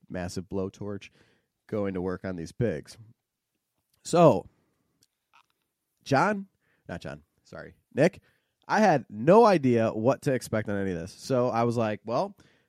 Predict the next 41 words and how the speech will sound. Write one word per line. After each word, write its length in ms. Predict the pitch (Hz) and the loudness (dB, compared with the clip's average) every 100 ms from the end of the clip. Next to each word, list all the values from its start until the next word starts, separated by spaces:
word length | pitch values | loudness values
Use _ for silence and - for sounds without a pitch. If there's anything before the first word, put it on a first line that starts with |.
| _ - | _ -10
this 180 | 107 | -8
is 100 | 170 | -6
the 80 | 165 | -6
guy 320 | 151 143 151 | -2 0 0
that 180 | 151 113 | -2 -6
knows 300 | 110 123 139 | -4 -4 -4
what's 160 | 123 123 | -6 -6
going 260 | 131 131 | -6 -4
on. 300 | 139 185 170 | -4 -4 -6
So 340 | 160 127 117 120 | -4 -2 0 0
if 200 | 120 110 | -2 -4
he 160 | 135 | -8
says, 200 | 131 143 | -6 -6
'Get 140 | 131 143 | -6 -10
the, 100 | 123 - _ | -10 -18 _
get 120 | 123 | -10
the 80 | 131 | -8
giant 280 | 117 131 120 | -6 -4 -4
torch,' 420 | 120 156 170 - | -6 -6 -6 -6
then 160 | 127 120 | -6 -6
you 60 | |
just 220 | 123 135 - | -6 -8 -6
get 140 | 131 | -8
the 60 | 117 | -4
giant 260 | 139 135 | -4 -4
torch 340 | 127 175 147 - | -6 -6 -8 -8
and 100 | 113 | -10
start 320 | 120 131 - | -6 -8 -10
smoking 360 | - 123 123 | -8 -8 -6
these 140 | 135 127 | -10 -8
pigs, 420 | 175 196 107 - | -6 -6 -8 -8
right? 280 | 98 127 - - - _ - | -6 -6 -8 -18 -20 _ -6
And 180 | 120 | -6
scrape. 360 | 117 - 175 160 | -4 -2 -2 -2
When 140 | - 117 | -6 -8
he 80 | 123 | -4
says 220 | 143 135 | -6 -6
scrape, 280 | - 170 185 | 2 2 2
you 80 | |
scrape." 400 | 147 - 185 156 - _ _ _ _ _ _ | -6 -4 -4 -4 -8 _ _ _ _ _ _
So 480 | - 147 143 139 | -4 2 4 4